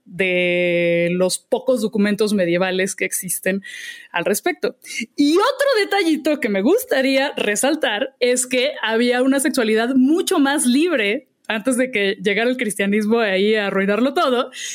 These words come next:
y el placer de las mujeres era muy importante. Se creía que era fundamental en este gran objetivo que era poblar, que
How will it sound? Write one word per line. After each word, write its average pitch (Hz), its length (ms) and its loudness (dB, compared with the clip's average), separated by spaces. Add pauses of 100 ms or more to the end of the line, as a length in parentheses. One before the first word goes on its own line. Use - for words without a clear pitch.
(140)
y 262 100 2
el 277 100 -2
placer 311 260 0
de 403 100 2
las 415 100 2
mujeres 339 340 2
era 359 140 2
muy 339 180 2
importante. 320 640 0 (240)
Se 254 140 0
creía 277 260 0
que 330 80 -2
era 330 180 0
fundamental 254 880 0
en 214 160 -2
este 247 200 -2
gran 262 200 2
objetivo 254 400 0
que 254 60 -2
era 262 200 -4
poblar, 240 480 0
que 214 180 -6